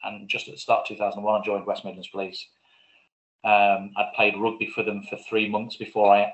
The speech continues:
officially <laughs> joined, um, and became a, a, a police officer and did that for three years. Um, played more rugby than I did police people. Um,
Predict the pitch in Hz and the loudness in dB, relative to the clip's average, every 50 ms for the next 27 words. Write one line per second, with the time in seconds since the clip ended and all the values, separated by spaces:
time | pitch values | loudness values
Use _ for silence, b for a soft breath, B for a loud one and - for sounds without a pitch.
0 | - - - - - - - - 113 117 113 - - - - 127 143 143 147 151 | -6 -12 -14 -12 -8 -2 0 0 2 2 0 0 -2 -2 -2 0 0 0 0 -2
1 | - - - _ B B B B B B B B B _ - 110 107 107 107 107 | -6 -10 -10 _ B B B B B B B B B _ 6 6 8 8 8 4
2 | 107 110 110 - - _ - 131 127 123 123 120 127 120 - - - - - - | 2 -4 -8 -10 -10 _ 2 4 6 4 4 2 -2 -8 -8 -8 -8 -8 -10 -12
3 | - - _ _ - - - - 131 123 123 123 127 127 127 127 127 127 - 131 | -14 -20 _ _ -12 -10 -4 0 0 2 2 4 2 2 4 2 0 -2 -2 -2
4 | 131 - 123 - - 151 - - - - - - - - - - _ _ _ _ | -4 -4 -4 -6 -6 -6 -4 -2 -4 -4 -4 -4 -6 -6 -8 -10 _ _ _ _
5 | - 107 101 107 - - - - - - 120 120 120 123 139 156 - - - - | -16 -12 -8 -2 2 2 2 2 2 -6 -4 -4 -2 0 0 0 0 -2 -8 -14
6 | _ _ _ _ _ _ _ _ _ - 104 107 107 107 107 107 104 107 107 107 | _ _ _ _ _ _ _ _ _ -10 -4 -2 0 0 0 -2 -4 -6 -12 -16
7 | _ - - _ _ _ - - 123 123 120 113 117 120 120 120 113 120 123 123 | _ -20 -20 _ _ _ -6 0 2 2 2 2 0 -2 -2 0 0 0 -2 -2
8 | - 127 127 123 123 120 - 127 120 - - - - _ _ _ _ _ _ - | -2 -2 0 2 2 2 2 0 0 -2 -8 -16 -20 _ _ _ _ _ _ -20
9 | - - - - 123 123 131 131 - - 147 147 139 - 185 190 - - b b | -20 -16 -8 -4 -2 -2 -2 -2 -2 -2 -2 -2 -2 -4 -6 -8 -8 -12 b b
10 | b b b b b b b b b _ 120 120 123 123 123 123 127 127 123 127 | b b b b b b b b b _ -2 2 4 6 6 6 6 6 4 0
11 | 127 | -4